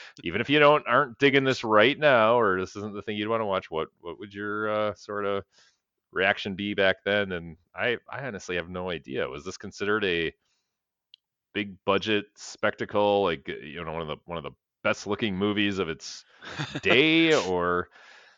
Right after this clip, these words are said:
Speaker 1: I
Speaker 2: I
Speaker 1: mean, we
Speaker 2: just
Speaker 1: just did Return of the Jedi, and,
Speaker 2: Yeah.
Speaker 1: and that movie, I'm sure higher budgeted and whatnot, but again,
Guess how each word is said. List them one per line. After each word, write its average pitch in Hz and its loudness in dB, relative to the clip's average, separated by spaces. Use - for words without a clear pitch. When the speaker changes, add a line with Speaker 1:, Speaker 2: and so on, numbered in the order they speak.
Speaker 1:
I 151 8
Speaker 2:
I 160 8
Speaker 1:
mean, 185 8
we 220 4
Speaker 2:
just 226 0
Speaker 1:
just - -6
did 175 6
Return 127 0
of 104 0
the 92 0
Jedi, 95 6
and, 95 0
Speaker 2:
Yeah. 135 4
Speaker 1:
and 101 -2
that 117 -2
movie, 92 -4
I'm 117 -10
sure 98 -4
higher 71 -2
budgeted 67 -8
and 69 -12
whatnot, 76 -10
but 69 -8
again, 60 -10